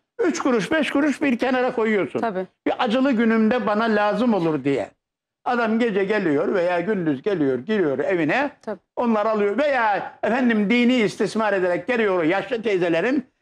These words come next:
Speaker 1: elinden avucunda neyi varsa alıyor. O yaşamamalı.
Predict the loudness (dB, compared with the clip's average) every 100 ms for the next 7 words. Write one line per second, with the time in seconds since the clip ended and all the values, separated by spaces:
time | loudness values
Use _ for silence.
0 | -2 0 2 0 0 0 0 0 0 2
1 | 2 0 0 0 0 2 2 0 -4 -12
2 | _ _ _ -2 0 0 -2 -2 0 2
3 | 0 -2 -6 -8